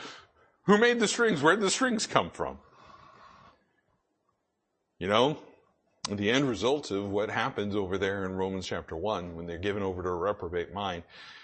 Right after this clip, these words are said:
is they profess themselves to be wise, but what happens? They're fools. And Solomon says that. He says this in this last part. He says, "Though," <coughs> excuse me, "though a wise man think to know it, yet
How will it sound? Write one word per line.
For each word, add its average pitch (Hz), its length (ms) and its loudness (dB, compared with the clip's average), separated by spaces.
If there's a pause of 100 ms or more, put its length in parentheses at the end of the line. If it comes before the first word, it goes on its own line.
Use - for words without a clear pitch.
(140)
is 90 140 -8
they 90 100 -2
profess 107 460 0
themselves 95 460 -4
to 90 60 -12
be 90 120 -6
wise, 92 520 2
but 87 100 -6
what 92 200 -2
happens? 101 560 -6 (160)
They're 73 100 -8
fools. 80 540 -10 (1500)
And 104 120 -6
Solomon 156 340 4
says 151 280 2
that. 76 300 0
He 104 140 -8
says 143 280 0
this 107 220 -2
in 104 100 -2
this 101 280 -4
last 113 300 0
part. 101 200 0
He 107 60 -2
says, 104 320 -2
"Though," 123 400 4 (260)
<coughs> - 1200 10
excuse 143 340 2
me, 82 120 -6 (840)
"though 139 260 6
a 127 40 4
wise 127 300 8
man 131 220 2
think 139 320 0 (460)
to 127 120 0
know 117 280 4
it, 156 160 2 (1080)
yet 117 220 2